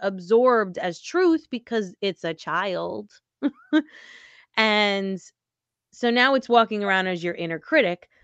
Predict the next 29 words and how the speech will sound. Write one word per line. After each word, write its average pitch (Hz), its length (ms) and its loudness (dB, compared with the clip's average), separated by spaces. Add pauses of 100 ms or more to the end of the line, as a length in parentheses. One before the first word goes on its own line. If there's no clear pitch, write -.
(180)
But, 214 360 6
um, 175 500 0 (920)
but 208 120 0
yeah, 269 300 4
I 170 100 -2
guess 202 220 -2
the 196 120 -4
point 240 300 -2
is, 170 180 -2
like, 160 240 -6
yeah, 240 100 2
you 196 240 -4
don't, 214 460 -4
you 214 160 -2
don't 262 220 -2
need 208 360 -6
to 202 80 -8
hold 180 340 -2
on 185 240 -6
to 180 120 -10
that - 220 -10
stuff. - 280 -12
Coming 180 340 -6
right 180 280 -4
back 175 260 -6
to 170 220 -4
our, 160 360 -4 (480)
you 185 120 -4
know, 156 320 -4